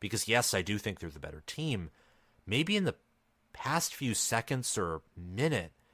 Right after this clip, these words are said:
maybe that tune began to change. I don't know if you noticed that tune switch, but I think Oregon State is in prime position to win in a shootout. And I think that in this game, D J U-,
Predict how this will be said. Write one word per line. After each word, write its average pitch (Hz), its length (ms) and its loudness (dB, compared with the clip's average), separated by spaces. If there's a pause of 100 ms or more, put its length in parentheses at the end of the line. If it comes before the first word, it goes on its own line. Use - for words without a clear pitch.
(280)
maybe 131 340 0
that 101 280 0
tune 117 380 0
began 90 420 -2
to 73 80 -12
change. 76 600 -6
I 82 100 -6
don't 80 120 -8
know 82 140 -4
if - 140 -8
you 87 100 -8
noticed 82 500 -4
that 78 220 -12
tune 101 260 -4
switch, - 480 -8 (480)
but 107 100 4
I 127 140 8
think 151 260 0
Oregon 120 400 4
State 95 380 0
is 90 180 -2
in 80 140 -6
prime 92 520 0
position 80 800 -6 (340)
to 92 120 2
win 73 540 -4 (260)
in 92 100 -2
a 80 40 -4
shootout. - 580 0 (520)
And 120 120 4
I 113 120 8
think 127 300 0
that 117 200 4
in 117 200 2
this 117 240 6
game, 120 320 2
D 104 220 0
J 98 180 2
U-, 95 340 0